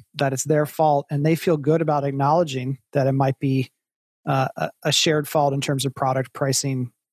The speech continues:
positioning, how the community looks, the community entrance monument, all those things rolled up into one. The nicest way I know to say it is,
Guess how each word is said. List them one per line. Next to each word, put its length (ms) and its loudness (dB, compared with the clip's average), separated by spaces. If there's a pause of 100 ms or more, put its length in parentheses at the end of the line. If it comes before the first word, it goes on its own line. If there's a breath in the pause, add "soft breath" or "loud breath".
(140)
positioning, 680 0 (560)
how 200 0
the 80 -6
community 460 2
looks, 500 0
the 100 -4
community 420 0
entrance 380 -2
monument, 460 -2
all 400 4
those 260 0
things 260 0
rolled 140 2
up 140 0
into 160 -2
one. 460 2 (580 soft breath)
The 60 0
nicest 440 0
way 160 2
I 120 0
know 280 2
to 80 -2
say 320 2
it 80 2
is, 500 0